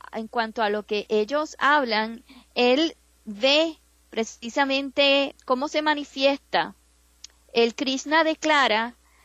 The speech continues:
que la rectitud, por ejemplo, decae y aumenta la injusticia y que por lo tanto él se manifiesta.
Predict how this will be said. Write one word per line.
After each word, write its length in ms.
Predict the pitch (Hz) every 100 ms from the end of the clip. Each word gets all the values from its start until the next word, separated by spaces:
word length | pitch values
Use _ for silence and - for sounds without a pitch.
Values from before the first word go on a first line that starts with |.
| _
que 200 | 262 233
la 160 | 226 226
rectitud, 680 | 262 226 _ 233 226 277 285
por 180 | 320
ejemplo, 540 | 320 320 294 277 269 254
decae 680 | 214 - 247 262 269 269 262
y 160 | - 226
aumenta 760 | 214 220 233 269 311 320 294
la 80 | 262
injusticia 1040 | 254 262 - 320 311 302 - 269 269 269
y 120 | - 247
que 140 | 226
por 280 | 214 214 214
lo 180 | 220 240
tanto 380 | 277 311 262 214
él 100 | 220
se 180 | 240
manifiesta. 1000 | 226 226 226 - 175 - 196 - - -